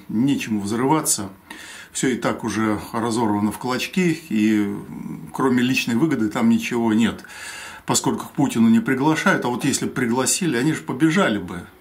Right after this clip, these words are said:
Они же побежали бы на должности с большим удовольствием.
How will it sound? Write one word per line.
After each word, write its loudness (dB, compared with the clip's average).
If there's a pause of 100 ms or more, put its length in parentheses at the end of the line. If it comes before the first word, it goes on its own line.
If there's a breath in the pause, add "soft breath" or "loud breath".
Они 2
же -4
побежали 0
бы 0
на 2
должности -2
с -4
большим -2
удовольствием. -2